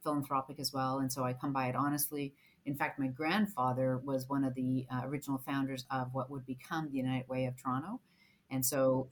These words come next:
you know, he instilled that in my father, and my father's instilled it in my brother, myself, and my siblings. And, uh, you know, we just do believe in, in giving back. Uh, and, and I,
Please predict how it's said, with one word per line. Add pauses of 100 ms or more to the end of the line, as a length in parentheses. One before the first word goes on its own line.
(220)
you
know,
he
instilled
that
in
my
father,
and
my
father's
instilled
it
in
my
brother,
myself,
and
my
siblings. (500)
And,
uh,
you
know,
we
just
do
believe (120)
in,
in
giving
back. (160)
Uh, (100)
and, (100)
and
I,